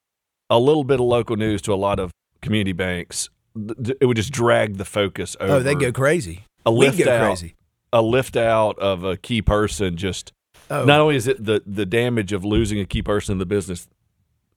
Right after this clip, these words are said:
Speaker 1: they take it's the, like, mental, like,
Speaker 2: Oh, yeah.
Speaker 1: whatever it takes.
Speaker 2: Goldman just reloads.
Speaker 1: Yeah,
Speaker 2: They
Speaker 1: and,
Speaker 2: just
Speaker 1: and
Speaker 2: reload
Speaker 1: it's,
Speaker 2: and go right
Speaker 1: and
Speaker 2: back
Speaker 1: it's
Speaker 2: at
Speaker 1: an
Speaker 2: it.
Speaker 1: issue of scale and whatever, but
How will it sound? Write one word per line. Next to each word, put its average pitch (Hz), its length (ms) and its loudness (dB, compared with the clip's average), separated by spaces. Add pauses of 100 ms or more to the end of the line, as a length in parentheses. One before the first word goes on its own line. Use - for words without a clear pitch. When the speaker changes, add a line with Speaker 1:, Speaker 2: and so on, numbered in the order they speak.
(180)
Speaker 1:
they 107 200 0
take 123 280 0
it's 107 120 -6
the, 101 160 -4
like, 92 240 -4 (160)
mental, 107 720 2 (320)
like, 98 400 -6 (280)
Speaker 2:
Oh, 143 120 -4
yeah. 123 100 -6 (360)
Speaker 1:
whatever 107 420 2
it - 100 -10
takes. 104 220 -2
Speaker 2:
Goldman 190 300 6
just 131 120 -2
reloads. 117 580 0
Speaker 1:
Yeah, 143 120 4
Speaker 2:
They 143 140 6
Speaker 1:
and, 214 80 2
Speaker 2:
just - 100 0
Speaker 1:
and - 80 4
Speaker 2:
reload - 100 4
Speaker 1:
it's, 127 60 2
Speaker 2:
and 123 80 -4
go 110 100 0
right 110 220 0
Speaker 1:
and 160 120 4
Speaker 2:
back 175 80 2
Speaker 1:
it's - 80 0
Speaker 2:
at 196 60 2
Speaker 1:
an 185 40 2
Speaker 2:
it. 175 40 4
Speaker 1:
issue 190 200 0
of 175 80 -2
scale 151 680 0
and 113 400 -4 (680)
whatever, 123 500 4
but 104 240 0